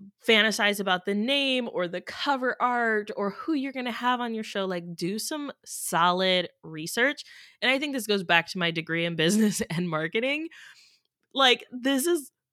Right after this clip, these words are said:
business one oh one, <laughs> like, in marketing one oh one, you need to know what is out there and how you can set yourself apart. So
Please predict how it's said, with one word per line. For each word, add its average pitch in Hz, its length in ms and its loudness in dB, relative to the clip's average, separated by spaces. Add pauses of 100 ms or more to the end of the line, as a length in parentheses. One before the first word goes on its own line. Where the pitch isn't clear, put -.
(300)
business 294 420 4
one 220 280 2
oh 180 180 4
one, 170 440 0 (160)
<laughs> - 180 -4
like, 277 120 6
in 202 160 2
marketing 208 460 2
one 196 160 0
oh 185 120 0
one, 156 280 -4 (320)
you 185 160 0
need 185 340 2
to 214 100 -2
know 170 480 0 (200)
what 165 360 0
is 208 120 2
out 170 240 2
there 156 200 -4
and 156 200 -6
how 160 320 -2
you 160 220 -6
can 156 100 -12
set 151 260 -10
yourself 147 380 -10
apart. - 420 -16 (440)
So 185 460 2